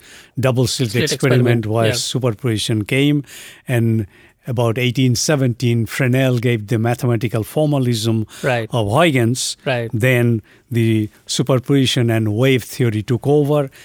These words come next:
Speaker 1: and there was an enormous development in optical science and engineering for hundred years,
Speaker 2: Right.
Speaker 1: until Einstein slowed it down again.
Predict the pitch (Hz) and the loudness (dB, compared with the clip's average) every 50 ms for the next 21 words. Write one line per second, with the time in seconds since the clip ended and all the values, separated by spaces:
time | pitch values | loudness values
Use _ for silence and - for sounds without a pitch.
0 | - - _ - 127 117 113 120 120 120 113 101 127 123 110 104 - _ _ _ | -20 -20 _ -4 -2 0 2 2 2 2 2 2 0 0 -2 -2 -8 _ _ _
1 | _ _ _ - 123 120 139 156 180 185 185 185 180 175 175 165 156 - - - | _ _ _ -2 0 2 4 4 4 4 4 4 2 2 2 0 0 -2 -4 -6
2 | - - - _ _ _ _ _ _ _ _ _ - 107 127 143 131 131 127 127 | -6 -8 -10 _ _ _ _ _ _ _ _ _ -4 0 2 2 2 2 2 0
3 | 117 110 - 127 113 113 107 98 - - - - _ _ _ _ - 113 110 120 | 0 -2 -2 -2 0 0 0 -2 -4 -8 -14 -16 _ _ _ _ -2 0 0 0
4 | 117 - - - 110 - 110 107 98 - - 127 120 113 113 101 - - 110 104 | -2 -2 -6 -8 -4 -2 -2 -2 -2 -2 -2 0 0 0 0 -2 -2 -2 -2 0
5 | 110 113 120 110 107 110 107 110 107 98 107 107 104 98 - - - - _ _ | 2 2 2 0 0 0 0 0 0 0 0 -2 -2 -4 -6 -12 -20 -20 _ _
6 | - 123 110 101 104 135 147 139 131 113 127 143 147 127 104 92 - - - - | -4 -2 0 0 2 2 2 2 2 2 2 0 0 0 -2 -4 -6 -8 -6 -8
7 | - - - _ _ - 151 127 120 113 110 - - _ _ _ - 123 120 113 | -8 -12 -16 _ _ -6 -6 -4 -4 -6 -8 -12 -18 _ _ _ -2 -2 0 2
8 | 127 117 120 120 120 120 107 - - - 120 110 107 107 104 104 107 101 _ - | 0 0 2 2 2 2 0 -2 -2 -2 0 0 0 0 -2 -2 -6 -10 _ -10
9 | - - - 127 117 113 104 107 92 87 113 107 104 101 95 95 90 95 90 82 | -10 -4 0 0 0 2 0 -2 -4 -2 -4 -2 -2 -4 -6 -6 -8 -8 -10 -10
10 | 82 | -12